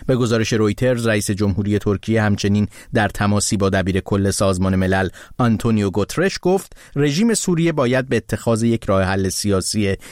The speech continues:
جهانی متعهد شود. آقای اردوغان همچنین گفته که ترکیه برای کاهش تنش‌ها، محافظت از غیر نظامیان و باز کردن یک روند سیاسی تلاش می‌کند و به این کار ادامه می‌دهد. رئیس جمهوری ترکیه با تاکید بر اینکه درگیری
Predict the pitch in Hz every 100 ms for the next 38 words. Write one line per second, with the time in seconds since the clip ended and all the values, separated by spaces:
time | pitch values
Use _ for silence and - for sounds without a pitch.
0 | - 127 127 101 117 123 185 - - -
1 | 104 90 82 - - - 67 67 - -
2 | - 127 127 120 107 110 120 110 104 120
3 | 107 101 98 - 143 143 104 87 104 95
4 | 92 92 92 98 95 98 104 101 95 139
5 | 175 - - - 156 160 170 165 202 160
6 | 123 110 104 98 92 95 95 110 120 -
7 | - 117 110 104 - 113 98 120 139 104
8 | - 92 92 90 95 - 104 101 175 196
9 | - - - 135 156 233 226 190 180 170
10 | 135 101 98 87 110 101 - 127 135 156
11 | 113 76 73 - - - - - 127 120
12 | 123 110 113 113 - 107 - 175 202 135
13 | 120 98 113 101 104 98 104 107 101 98
14 | 107 170